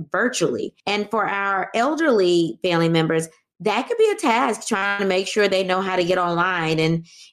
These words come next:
and it just even make sure they have access to a computer, um, to see you. So yes, we get it. Um, we know that it is going to be, it can be, um, somewhat of a lonely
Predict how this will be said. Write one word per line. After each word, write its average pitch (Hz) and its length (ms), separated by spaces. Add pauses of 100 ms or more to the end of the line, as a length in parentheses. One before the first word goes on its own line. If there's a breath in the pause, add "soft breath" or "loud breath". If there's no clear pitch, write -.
and 175 320 (520)
it 240 120
just 285 160
even 254 180
make 240 140
sure 262 120
they 233 80
have 226 120
access 233 300
to 247 80
a 233 60
computer, 220 480 (380 loud breath)
um, 175 520
to 262 140
see 285 340
you. 135 240
So 208 380 (280 loud breath)
yes, 185 560
we 214 300
get 196 180
it. 180 300
Um, 165 260
we 202 140
know 185 220
that 175 240
it 180 180
is 190 420
going 180 260
to 175 80
be, 170 440
it 170 140
can 247 520
be, 165 360
um, 156 480
somewhat 190 300
of 170 80
a 160 60
lonely 170 920